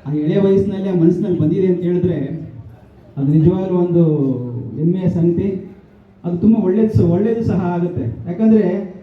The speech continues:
ಒಂದು ವ್ಯಕ್ತಿ ತಾನು ಬೆಳೆದು ದೊಡ್ಡವನಾಗಿ ಒಂದು ಒಳ್ಳೆ ಕೆಲಸ ಸೇರ್ಕೊಂಡಾಗ ತಾನು ಸಮಾಜದಲ್ಲಿ ಒಂದು ಒಳ್ಳೆ ವ್ಯಕ್ತಿ ಆಗೋದ್ ಜೊತೆಗೆ ತನ್ನ ಕುಟುಂಬದ, ತನ್ನ ಮೇಲಿರೋಂಥ ತನ್ನ ಡಿಪೆಂಡೆಂಟ್ಸ್‌ಗೂ ಅವರು ಒಂದು ದಾರಿದೀಪವಾಗ್ತಾರೆ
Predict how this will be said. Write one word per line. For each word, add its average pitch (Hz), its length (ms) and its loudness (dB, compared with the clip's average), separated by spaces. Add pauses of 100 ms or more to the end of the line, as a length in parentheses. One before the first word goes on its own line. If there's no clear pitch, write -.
(160)
ಒಂದು 170 200 4
ವ್ಯಕ್ತಿ - 500 0 (1300)
ತಾನು 185 400 2 (220)
ಬೆಳೆದು 202 380 2
ದೊಡ್ಡವನಾಗಿ 185 840 -4
ಒಂದು 156 180 0
ಒಳ್ಳೆ 180 200 0
ಕೆಲಸ 170 260 -4
ಸೇರ್ಕೊಂಡಾಗ 180 500 -2 (680)
ತಾನು 220 600 4 (380)
ಸಮಾಜದಲ್ಲಿ 196 580 0
ಒಂದು 175 280 4
ಒಳ್ಳೆ 185 380 0
ವ್ಯಕ್ತಿ 156 320 -2
ಆಗೋದ್ 185 320 -8
ಜೊತೆಗೆ 160 640 -2 (240)
ತನ್ನ 175 300 4
ಕುಟುಂಬದ, 208 340 4
ತನ್ನ 180 440 -4
ಮೇಲಿರೋಂಥ 208 520 2
ತನ್ನ 175 280 -4 (260)
ಡಿಪೆಂಡೆಂಟ್ಸ್‌ಗೂ 196 680 0 (500)
ಅವರು 151 280 4
ಒಂದು 143 200 0
ದಾರಿದೀಪವಾಗ್ತಾರೆ 165 1040 -4